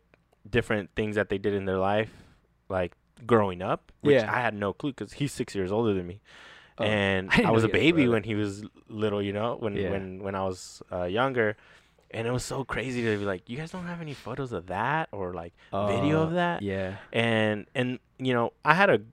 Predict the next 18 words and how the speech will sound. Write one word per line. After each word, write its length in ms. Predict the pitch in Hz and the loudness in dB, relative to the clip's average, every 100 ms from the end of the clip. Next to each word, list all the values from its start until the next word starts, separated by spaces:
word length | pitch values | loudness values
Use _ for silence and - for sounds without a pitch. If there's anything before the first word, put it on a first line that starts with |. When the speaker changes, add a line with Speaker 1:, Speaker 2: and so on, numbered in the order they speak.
| _ _ 113 | _ _ -4
Speaker 1:
I 80 | |
had 140 | 170 180 | 0 0
a 40 | |
great 300 | 113 110 120 | 2 4 4
mentality 640 | 104 101 107 131 123 104 98 | 4 0 4 4 4 2 2
of, 180 | 95 98 | 2 0
like, 180 | 95 | 2
buying 220 | 110 113 110 | 2 4 2
that 160 | 95 | 0
drone 500 | 98 95 101 113 131 - | 0 2 2 0 -2 -6
and 160 | 98 | -10
having, 360 | 101 107 107 107 | -4 -4 -4 -6
like, 220 | 82 98 | -6 -6
video 320 | 104 110 113 113 | -2 0 0 0
my 160 | 101 | -2
Speaker 2:
Yeah, 160 | 131 131 | 2 4
Speaker 1:
son. 300 | 107 127 165 | 4 2 -2
Speaker 2:
yeah. 300 | 110 107 95 | -2 -2 -2